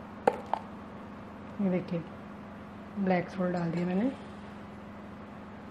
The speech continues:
chili जो है आप अपने taste के according डाल सकते हो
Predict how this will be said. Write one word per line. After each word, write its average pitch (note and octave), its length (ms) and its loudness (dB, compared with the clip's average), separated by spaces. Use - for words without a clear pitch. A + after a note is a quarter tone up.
chili B3 240 12
जो B3 200 12
है A#3 100 12
आप A#3 140 12
अपने A3+ 260 12
taste G#3 340 12
के A#3 100 12
according G3 340 10
डाल E3+ 180 10
सकते F3+ 340 8
हो B3 180 12